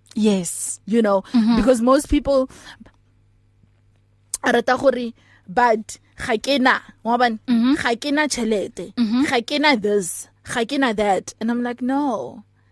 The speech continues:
Speaker 2: honey, Modimo will never give you something that you cannot do."
Speaker 1: Mm-hmm.
Speaker 2: You know, w-, the moment he says, "This is your purpose," what he is saying ke gore o ka tsoga gone bjanong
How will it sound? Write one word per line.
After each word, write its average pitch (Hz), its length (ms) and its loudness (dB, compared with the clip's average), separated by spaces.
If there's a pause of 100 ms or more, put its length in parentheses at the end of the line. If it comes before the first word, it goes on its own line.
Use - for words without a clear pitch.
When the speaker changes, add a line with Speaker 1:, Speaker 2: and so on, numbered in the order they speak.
(300)
Speaker 2:
honey, 214 500 -6 (680)
Modimo 269 520 2
will 269 160 0
never 226 380 0
give 208 280 -4
you 214 400 -4 (280)
something 226 680 -2
that 190 260 -4
you 185 200 -8
cannot 190 560 -10
do." 190 400 -8
Speaker 1:
Mm-hmm. 202 460 0
Speaker 2:
You 220 140 2
know, 190 180 -2 (340)
w-, - 100 -8 (300)
the 226 120 4
moment 269 640 2
he - 240 -2
says, 240 520 -4
"This 247 240 -2
is 240 180 -6
your 190 140 -2
purpose," - 720 -8 (1000)
what 254 500 2
he 262 240 -6
is 240 140 -2
saying 262 420 -4 (120)
ke 240 120 -2
gore 233 220 0 (100)
o 254 120 4
ka 311 380 2 (180)
tsoga 226 680 2
gone 220 300 -2
bjanong 196 440 -4